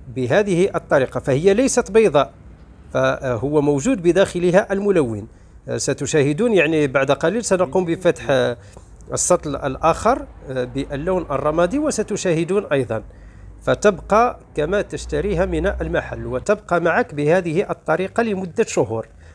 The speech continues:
فعندما نقوم بالعمل كما تشاهدون الآن، نقوم بوضع الكمية الذي نحتاجها، ثم نضيف عليها الماء. ستشاهدون الآن يعني كيف نقوم بهذه الطريقة. فلاحظوا الصباغة كيف،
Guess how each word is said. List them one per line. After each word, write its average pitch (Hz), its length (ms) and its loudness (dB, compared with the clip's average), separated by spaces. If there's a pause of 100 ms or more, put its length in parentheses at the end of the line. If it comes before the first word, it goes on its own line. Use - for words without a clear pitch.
(320)
فعندما 202 480 2
نقوم 175 380 0
بالعمل 139 580 0 (460)
كما 120 200 -6
تشاهدون 120 520 -4
الآن، 240 340 0 (520)
نقوم 196 640 -2
بوضع 139 1040 0
الكمية 139 580 -2
الذي 127 320 -2
نحتاجها، 143 840 0 (840)
ثم 180 280 0 (200)
نضيف 196 460 -4
عليها 214 480 2
الماء. 139 300 -2 (340)
ستشاهدون 156 800 0
الآن 208 500 2 (460)
يعني 156 200 0
كيف 220 260 -2
نقوم 202 340 -2
بهذه 214 300 2
الطريقة. 139 400 -2
فلاحظوا 151 420 2
الصباغة 131 480 -2
كيف، 123 300 -6